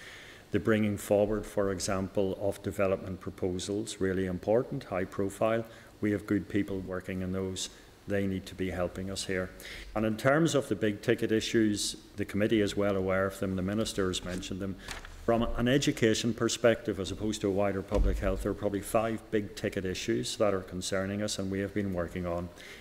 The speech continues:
Examinations have been mentioned, um,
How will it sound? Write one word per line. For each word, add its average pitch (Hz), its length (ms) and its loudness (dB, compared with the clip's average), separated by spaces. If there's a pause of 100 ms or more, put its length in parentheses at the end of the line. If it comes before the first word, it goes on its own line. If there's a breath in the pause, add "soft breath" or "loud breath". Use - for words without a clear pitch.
(160 loud breath)
Examinations 107 1000 4 (120)
have 95 160 0
been 98 180 2
mentioned, 85 480 -6 (540 loud breath)
um, 95 520 2